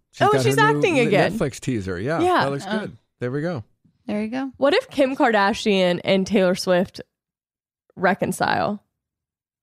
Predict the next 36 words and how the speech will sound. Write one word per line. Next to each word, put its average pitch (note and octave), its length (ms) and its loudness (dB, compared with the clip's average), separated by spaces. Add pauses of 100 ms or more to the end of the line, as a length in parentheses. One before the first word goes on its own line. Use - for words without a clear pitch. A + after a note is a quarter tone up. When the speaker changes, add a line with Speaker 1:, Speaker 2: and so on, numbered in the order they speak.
(1080)
Speaker 2:
That G3+ 120 4
would G3 120 2
be F#3+ 80 2
big. - 340 -2 (680)
Speaker 3:
But F4 120 2
wait, F#4 160 2
what's C#4+ 300 -2
next A#3+ 360 0
now? A#2 300 -4
So A3+ 680 0
we A3 140 -2
got B3+ 200 -2
The D4 120 0
Red. A3 260 0
What's A#3+ 240 -2
next? G#3 380 -2
Which G#3+ 160 -2
album's G3+ 400 0
next? F#3 160 -2
Speaker 2:
There's B3+ 260 2
hints B3 480 -2
that D#4 160 0
it D4 140 -4
could B3 160 2
be A3+ 100 2
nineteen G3+ 420 0
eighty-nine, G#3 520 2
and G3+ 180 2
there's G3+ 160 0
hints F#3+ 240 0
it F#3+ 60 -4
could G3+ 180 0
be F#3 120 0
Speak - 280 -2
Now. B2 320 -2 (420)
Because, A3+ 380 0